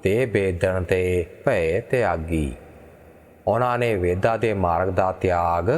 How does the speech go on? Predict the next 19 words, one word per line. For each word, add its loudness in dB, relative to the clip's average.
ਕਰ 0
ਦਿੱਤਾ। -2
ਜਿਨ 0
ਮਤ 0
ਬੇਦ 0
ਕਤੇ 0
ਬਨ 0
ਤਿਆਗੀ, -2
ਜਿਨ੍ਹਾਂ 0
ਨੇ 2
ਵੇਦਾਂ 0
ਅਤੇ 0
ਕਿਤਾਬਾਂ 0
ਦੀ 0
ਵਿਚਾਰਧਾਰਾ 0
ਮਤ 0
ਨੂੰ 0
ਤਿਆਗ 0
ਦਿੱਤਾ। -2